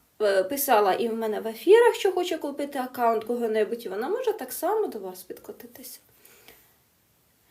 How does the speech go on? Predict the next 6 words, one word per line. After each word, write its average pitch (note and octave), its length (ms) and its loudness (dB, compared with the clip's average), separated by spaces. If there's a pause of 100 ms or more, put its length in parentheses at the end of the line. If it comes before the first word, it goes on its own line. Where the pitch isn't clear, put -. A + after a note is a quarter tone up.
(140)
Спробуй F#4 360 -2
зателефонувати. B3+ 920 -2
Е, A3+ 340 4
в G#3+ 220 -4
неї C#4 300 6
відключений. G#3+ 920 -4